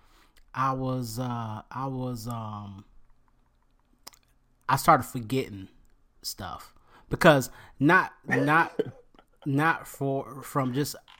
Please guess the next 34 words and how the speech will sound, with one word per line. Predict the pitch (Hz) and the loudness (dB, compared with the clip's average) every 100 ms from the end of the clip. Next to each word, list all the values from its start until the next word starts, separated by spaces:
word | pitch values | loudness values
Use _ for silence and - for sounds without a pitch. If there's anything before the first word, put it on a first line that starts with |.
| _ _ _ - | _ _ _ -4
my | 143 143 | 2 4
memory's | 185 214 160 127 | 4 4 4 2
not | 135 131 110 | 0 0 -2
the | |
best | 104 123 123 123 143 | -8 -6 -6 -4 -4
anyway, | 127 117 113 | -2 -4 -6
my | 113 113 | -8 -8
short | - 135 - | -4 -6 -6
term, | 117 107 107 | -10 -10 -10
I | 107 | -10
guess, | 117 120 | -10 -12
'cause | - 110 104 | -10 -10 -8
long | 117 120 107 | -8 -8 -10
term | 113 107 | -12 -12
smoking, | 104 135 139 123 107 | -8 -2 -2 -4 -10
I | 104 | -8
guess. | 135 123 107 - - - - | -6 -6 -8 -16 -18 -10 10
I | 240 | 10
don't | 220 156 | 10 6
know. | 135 135 160 - - - - | 2 -4 -8 -20 -18 -18 -8
It | 160 170 | -2 2
may | 165 156 | 4 2
just | 143 120 | 0 -4
be | 139 | -4
'cause | 131 127 | -4 -4
I'm | 123 120 | -4 -6
getting | 120 110 | -8 -8
older. | 110 107 107 | -10 -10 -8
I | 123 127 | -4 -6
don't | 104 92 | -6 -14
know. | 92 - - - - - | -16 -18 -20 -20 -20 -4
But | 110 165 - - | 2 2 0 -6
I | 135 127 | -4 -2
know | 127 131 143 170 151 123 120 | -2 0 0 2 2 0 -6